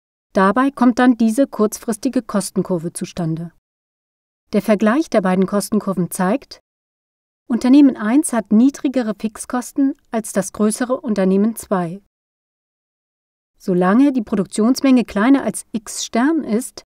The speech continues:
produziert Unternehmen eins kostengünstiger als der Großbetrieb zwei.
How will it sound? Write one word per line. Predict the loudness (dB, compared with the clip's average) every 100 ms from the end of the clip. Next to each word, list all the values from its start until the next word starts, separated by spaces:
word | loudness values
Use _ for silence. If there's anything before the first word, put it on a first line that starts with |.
| _ _
produziert | 0 0 2 2 2 0
Unternehmen | 0 4 6 4 2
eins | 0 0 -2 -4
kostengünstiger | -4 -2 0 2 2 0 -4 -4 -4 -4
als | -4 -4 -2
der | -6
Großbetrieb | -2 -2 -2 -2 -6 -2 -6 -6 _
zwei. | -4 -2 -2 -6